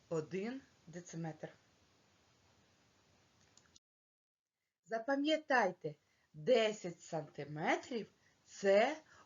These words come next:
один дециметр. І записується десять см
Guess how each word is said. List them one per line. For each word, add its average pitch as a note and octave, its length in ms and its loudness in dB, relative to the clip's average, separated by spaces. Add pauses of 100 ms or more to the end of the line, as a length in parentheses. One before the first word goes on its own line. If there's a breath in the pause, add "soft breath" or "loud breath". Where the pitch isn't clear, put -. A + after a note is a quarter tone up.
один G#3 800 4 (260)
дециметр. F#3+ 1160 0 (1300)
І A#3 100 -2
записується G#3 960 0 (400 soft breath)
десять F3 680 2 (220)
см D4 520 -4